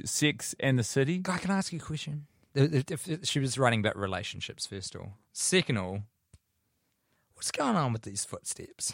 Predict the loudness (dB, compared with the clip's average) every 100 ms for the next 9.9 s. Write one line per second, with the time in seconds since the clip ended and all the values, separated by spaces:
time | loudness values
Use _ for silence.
0 | -8 -20 -16 -12 -10 -10 -10 -10 -10 -12
1 | -14 -18 -12 2 8 10 12 10 10 0
2 | -10 -8 -10 -10 2 6 10 10 8 6
3 | 6 10 8 8 6 6 6 4 -6 0
4 | 2 4 2 2 -2 -2 -4 -2 -4 -2
5 | -4 -4 -6 -6 -6 -8 -8 -14 -14 -12
6 | -12 -14 _ _ _ _ _ _ _ _
7 | 2 2 4 6 8 8 6 -2 _ 2
8 | 4 8 10 10 10 6 6 4 2 2
9 | -2 0 2 4 6 8 8 6 0